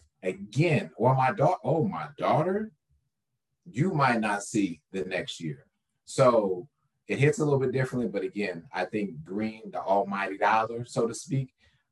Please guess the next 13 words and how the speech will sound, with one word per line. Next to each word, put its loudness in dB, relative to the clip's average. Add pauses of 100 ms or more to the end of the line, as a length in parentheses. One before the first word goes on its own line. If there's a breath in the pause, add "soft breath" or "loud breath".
um, -2
plays 0
a -2
huge -2
factor -2
in -12
the -12
consequence -8
that -6
people -8
are -10
suffering -6
too. 0